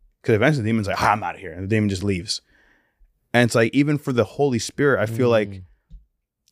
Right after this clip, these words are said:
Speaker 1: just being patient. It's like, you know, just keep your hands, keep praying for the person, keep waiting. 'Cause if we, if we, like, cut it off at five minutes,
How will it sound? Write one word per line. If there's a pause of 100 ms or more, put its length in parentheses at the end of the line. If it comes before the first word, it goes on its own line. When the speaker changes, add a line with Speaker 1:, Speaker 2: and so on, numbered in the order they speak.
Speaker 1:
just
being
patient.
It's
like,
you
know,
just (340)
keep
your
hands,
keep
praying
for
the
person,
keep
waiting.
'Cause (280)
if
we, (100)
if
we,
like,
cut
it
off
at
five
minutes,